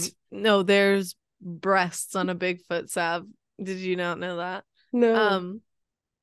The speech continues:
Speaker 1: we'll get into it whenever we do our Bigfoot <laughs> episode. Um, but this one is so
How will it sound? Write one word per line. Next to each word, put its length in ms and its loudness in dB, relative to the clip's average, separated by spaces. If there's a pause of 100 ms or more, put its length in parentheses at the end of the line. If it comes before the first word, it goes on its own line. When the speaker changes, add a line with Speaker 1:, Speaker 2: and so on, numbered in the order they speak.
(800)
Speaker 1:
we'll 200 -6
get 140 -2
into 300 -4
it 40 -2
whenever 220 -4
we 100 -2
do 120 0
our 140 -2
Bigfoot 380 -2
<laughs> 460 -6
episode. 140 2 (880)
Um, 480 0 (240)
but 240 4
this 260 0
one 200 -4
is 240 -4
so 960 -4